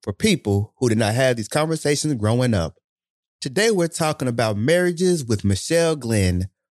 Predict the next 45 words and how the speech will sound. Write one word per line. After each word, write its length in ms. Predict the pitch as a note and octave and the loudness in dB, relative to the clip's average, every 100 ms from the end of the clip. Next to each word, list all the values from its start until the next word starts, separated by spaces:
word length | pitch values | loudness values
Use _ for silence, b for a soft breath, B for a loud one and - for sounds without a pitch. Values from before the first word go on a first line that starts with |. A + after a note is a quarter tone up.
| - | -4
who 180 | C3 - | -4 -2
I've 220 | E3+ F#3+ | -2 0
been 180 | D#3+ B2 | -2 0
blessed 220 | D3 D3 | 0 0
to 80 | A#2+ | -2
call 240 | - C#3+ | 0 0
my 180 | D#3 D#3+ | 0 -2
wife 400 | D3+ C#3 D#3 E3 | -2 0 -2 -4
for 140 | C3 B2 | -4 0
over 220 | C3 B2 | 0 2
the 80 | A2 | 0
last 340 | B2 B2 G#2 - | 0 0 -2 -6
ten 260 | - G#3 G#3+ | 0 2 2
years. 640 | C3+ D3+ A#2+ F2+ F2+ - b b b _ | 2 2 4 2 0 -4 b b b _
We'll 140 | B2 | 0
discuss 380 | B2 - B2 A2+ | 0 2 0 0
what 180 | A#2 D3 | 0 0
it 60 | |
has 160 | C#3 A2+ | 0 0
been 260 | B2+ C#3 C#3 | 0 0 -2
like 220 | C#3+ B2+ | -2 -2
being 200 | B2+ B2 | -2 0
married 260 | C#3+ C#3+ | 0 0
to 120 | C#3 B2 | -2 -4
each 140 | A#2 | 0
other 340 | G3 G#3 G#3+ G3+ b b _ | -2 0 -2 -4 b b _
and 220 | A#2 A2 G#2 | 0 0 2
what 260 | C#3+ F3 | 2 2
we 220 | E3 E3+ | 0 -4
believe 540 | D#3 B2+ B2 B2+ A2 G#2+ | -2 -2 2 2 2 0
to 100 | A#2 | 0
be 140 | A#2 | 0
the 120 | G#2+ | 2
best 320 | G2 C#3+ D3 C#3+ | 2 0 0 -2
relationship 480 | C3+ C3+ A#2 A2 | -2 -2 -2 -2
advice 320 | G#2 G#2+ G2+ F#2+ | -2 0 -2 -2
for 160 | F#2 - | -6 -4
any 220 | B2+ B2+ | 0 2
relationship. 720 | B2 A2+ A2 G2+ F#2+ - F2 - _ _ _ _ _ _ _ _ _ _ _ - | 2 0 0 0 -2 -2 -2 -4 _ _ _ _ _ _ _ _ _ _ _ -4
Thank 200 | C#3 B2+ | -2 0
you, 40 | |
Michelle, 300 | A2+ C3+ G#2+ | 2 2 2
for 80 | G#2+ | 2
joining 400 | A2 A#2 G#2+ F#2 | 0 2 2 0
us. 260 | D#2+ - | -4 -8